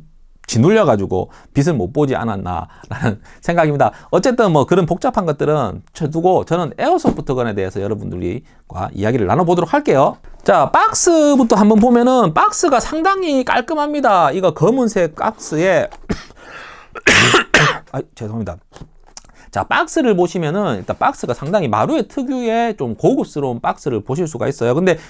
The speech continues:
요번에 피구공 플러스는 검은색 바탕에 은색깔 피구공 로고, 아, 그 제품 이름, 그리고 박스를 자세히 보면은 전자회로 기판 같은 느낌들의 이렇게 기판의 모습이 이렇게,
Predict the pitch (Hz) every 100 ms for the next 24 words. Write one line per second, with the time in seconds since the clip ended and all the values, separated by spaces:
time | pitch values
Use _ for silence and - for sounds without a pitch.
0 | - 131 131 277 330 226 311 302 277 240
1 | 226 220 254 247 202 196 156 175 208 160
2 | - 156 156 151 196 208 _ - 214 254
3 | 175 156 135 - 180 151 139 113 131 160
4 | - 98 95 90 120 107 - - 170 151
5 | 233 131 90 - - 180 185 196 190 -
6 | - - 381 - 339 165 131 254 226 208
7 | 190 233 220 117 - _ - 123 139 277
8 | 285 349 269 - 247 - 339 392 349 -
9 | 135 147 156 123 110 113 - 110 143 -
10 | - 220 - 311 202 135 - 127 151 123
11 | 117 113 107 - 101